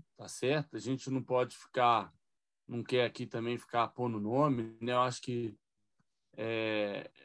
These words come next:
é, eu acho que é, né, falta até de ética da minha parte, mas, assim, é uma falta de respeito, cara. É uma falta de respeito.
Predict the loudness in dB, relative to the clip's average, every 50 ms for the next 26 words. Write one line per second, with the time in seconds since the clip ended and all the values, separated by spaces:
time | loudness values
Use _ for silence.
0 | -20 _ _ _ _ _ _ -14 -14 -14 -14 -14 -12 -10 -8 -8 -8 -4 -4 -4
1 | -4 -4 _ -2 0 2 2 2 0 0 2 4 4 4 4 2 2 2 2 6
2 | 8 8 8 8 8 4 0 -2 -2 0 0 0 2 2 2 2 4 2 2 0
3 | 0 0 0 -2 2 4 4 4 4 0 _ _ _ _ _ _ 4 6 6 8
4 | 8 8 8 8 8 8 10 10 10 10 8 6 4 4 4 4 4 2 _ -10
5 | -10 -10 -10 -14 _ _ _ _ _ _ _ _ _ _ _ _ 4 8 10 10
6 | 10 10 10 8 8 8 6 4 4 4 6 6 4 4 2 2 4 4 4 2
7 | -2 _